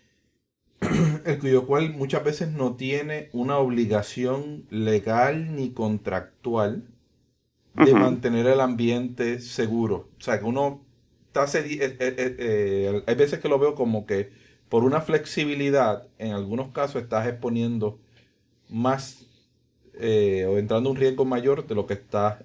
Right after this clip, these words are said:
Speaker 1: eh, evitando.
Speaker 2: Sí, em, por, eh, por una parte es verdad lo que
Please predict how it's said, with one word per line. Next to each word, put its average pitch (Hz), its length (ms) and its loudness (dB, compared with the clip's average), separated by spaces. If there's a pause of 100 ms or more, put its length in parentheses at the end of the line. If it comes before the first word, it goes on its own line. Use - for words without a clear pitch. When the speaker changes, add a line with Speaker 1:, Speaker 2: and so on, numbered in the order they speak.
(100)
Speaker 1:
eh, 90 500 -4
evitando. 92 500 -6 (2000)
Speaker 2:
Sí, 196 480 2 (200)
em, 160 800 2 (1300)
por, - 260 2
eh, 156 120 -8 (160)
por 156 140 6
una 170 180 6
parte 151 680 6 (340)
es 131 280 2
verdad 113 260 8
lo 131 100 4
que 160 80 4